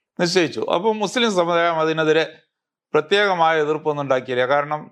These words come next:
കേരളത്തിലെ ഒരു സാമുദായിക അന്തരീക്ഷത്തിന് ഏതെങ്കിലും തരത്തിൽ കോട്ടം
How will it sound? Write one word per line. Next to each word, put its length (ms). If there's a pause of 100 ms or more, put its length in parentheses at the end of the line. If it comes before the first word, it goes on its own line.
കേരളത്തിലെ 520 (100)
ഒരു 180
സാമുദായിക 560
അന്തരീക്ഷത്തിന് 640
ഏതെങ്കിലും 400
തരത്തിൽ 380
കോട്ടം 280